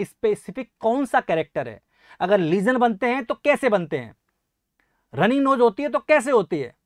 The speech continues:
स्पेसिफिक कैरेक्टर वाला जो पॉइंट है वो पढ़ के जाना है। तो आपको कम्युनिकेबल डिजीज में इतने पॉइंट्स पढ़ के जाने हैं इसके बाद, ठीक है बच्चे। और लास्ट, अ,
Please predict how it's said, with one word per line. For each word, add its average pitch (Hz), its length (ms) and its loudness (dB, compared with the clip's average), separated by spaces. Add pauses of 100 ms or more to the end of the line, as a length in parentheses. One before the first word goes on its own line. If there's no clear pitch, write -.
(640)
स्पेसिफिक 311 600 0
कैरेक्टर 240 380 -4
वाला 190 260 2
जो 165 140 -6
पॉइंट 175 340 -4
है 165 60 -2
वो 160 80 -2
पढ़ 131 180 -6
के 120 140 -14
जाना 107 260 -18
है। - 80 -20 (120)
तो 190 60 -4
आपको 185 400 2
कम्युनिकेबल 226 520 -2
डिजीज 160 300 -6
में 185 220 -8
इतने 285 260 -2
पॉइंट्स 202 340 -4
पढ़ 170 160 -2
के 165 120 -6
जाने 147 240 -4
हैं 185 80 -8
इसके 160 220 -8
बाद, 135 200 -4
ठीक 202 160 -14
है 247 60 -6
बच्चे। 302 260 -6 (500)
और 170 120 4
लास्ट, 208 500 6
अ, 202 80 -4